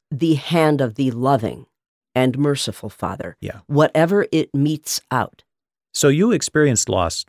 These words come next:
Speaker 2: recently. You don't have to
Speaker 1: Yes.
Speaker 2: get into it.
Speaker 1: Mm-hmm.
Speaker 2: But when you heard this sermon, how would you encourage us to understand this sermon,
Speaker 1: Mm.
Speaker 2: having gone through that?
Speaker 1: You have to come back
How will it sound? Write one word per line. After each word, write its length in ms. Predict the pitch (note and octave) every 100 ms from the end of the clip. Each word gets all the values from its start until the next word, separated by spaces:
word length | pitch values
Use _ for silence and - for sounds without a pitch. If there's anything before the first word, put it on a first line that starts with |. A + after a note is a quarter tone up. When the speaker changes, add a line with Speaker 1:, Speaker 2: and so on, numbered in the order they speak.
| _ -
Speaker 2:
recently. 540 | F2 - E2 D#2 F#2+
You 60 | C#3+
don't 100 | D3
have 80 | G#2+
to 60 |
Speaker 1:
Yes. 100 | F2+
Speaker 2:
get 60 | E2+
into 200 | D#2+ E2+
it. 100 | F2+ -
Speaker 1:
Mm-hmm. 200 | F#3+ C4 _ _ -
Speaker 2:
But 80 | B2+
when 160 | B2+ C3
you 120 | B2+
heard 300 | C#3+ F3 D3
this 180 | G#2+ -
sermon, 600 | - G2 F2+ D#2+ F2 - _ _ _ _ _ _ _ _ _ _ _ _ _
how 220 | - C#3 F#3
would 140 | F3+
you 160 | D#3 C#3
encourage 500 | A#2+ - B2 A#2 G#2
us 220 | F#2 -
to 140 | - F2
understand 440 | E2 - F2+ E2
this 140 | E2
sermon, 440 | - F2+ F2+ - - _ _ -
Speaker 1:
Mm. 420 | C3 B2+ A#2+ G#2+ _ _ G2
Speaker 2:
having 180 | F2+
gone 180 | E2+ E2+
through 140 | E2 D#2+
that? 200 | D#2 - _ _ _ _ _ _ _ _ _ _ _ _ _ _ _ _ _ _ _
Speaker 1:
You 160 | D3 B2+
have 240 | C#3 C#3
to 100 | C3+
come 200 | - B2+
back 240 | A#2 A2